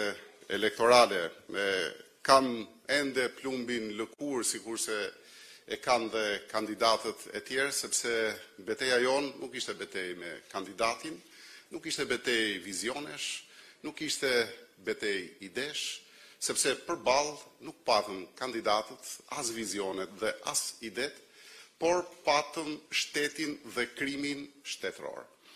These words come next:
Por çështja kryesore është, unë dua t'i falenderoj, ë, të gjithë pjesëmarrësit në grumbullimin e këtyre fakteve. Çështja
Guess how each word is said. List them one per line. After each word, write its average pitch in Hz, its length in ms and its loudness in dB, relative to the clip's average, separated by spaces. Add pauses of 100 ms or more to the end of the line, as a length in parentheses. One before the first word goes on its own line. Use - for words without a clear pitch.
(440)
Por 185 160 8
çështja 208 320 6
kryesore 165 640 8
është, 143 240 0
unë 143 140 6
dua 170 220 10
t'i 135 200 -2
falenderoj, 123 600 6
ë, 92 220 0 (180)
të - 180 -10
gjithë 123 240 0
pjesëmarrësit - 720 -6
në 90 80 -12
grumbullimin 107 500 -6
e 101 60 -4
këtyre 85 180 -10
fakteve. 135 480 -6
Çështja 156 320 0